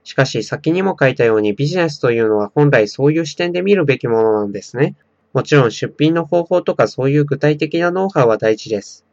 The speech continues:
ただ、これについては私は物販の専門家ではないので、私が語るより専門家の方が語った方がいいということです。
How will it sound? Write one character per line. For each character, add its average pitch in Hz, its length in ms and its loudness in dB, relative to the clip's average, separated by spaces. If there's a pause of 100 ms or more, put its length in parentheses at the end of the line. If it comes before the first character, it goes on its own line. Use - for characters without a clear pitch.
(200)
た 139 100 2
だ、 117 140 2
こ - 120 -2
れ 147 100 6
に 175 140 -2
つ - 160 0
い 214 80 0
て 170 80 2
は 123 140 6
私 120 320 -2
は 147 100 4
物 170 180 -2
販 175 180 0
の 123 120 0
専 120 220 -6
門 120 160 -4
家 127 120 0
で 123 80 0
は 110 120 2
な 107 120 0
い 104 60 0
の 101 140 -4
で、 117 280 0
私 147 340 0
が 165 120 0
語 170 260 -2
る 185 100 -2
よ 185 100 2
り 131 100 0
専 127 200 -6
門 147 180 2
家 160 120 2
の 160 100 0
方 170 240 -2
が 131 120 0
語 - 200 -4
っ 113 80 -2
た 131 120 0
方 127 120 0
が 107 120 2
い 113 80 0
い 110 160 -12 (160)
と 160 80 0
い 165 60 2
う 160 60 -2
こ 160 120 -2
と 120 120 0
で 104 100 -2
す。 - 280 -20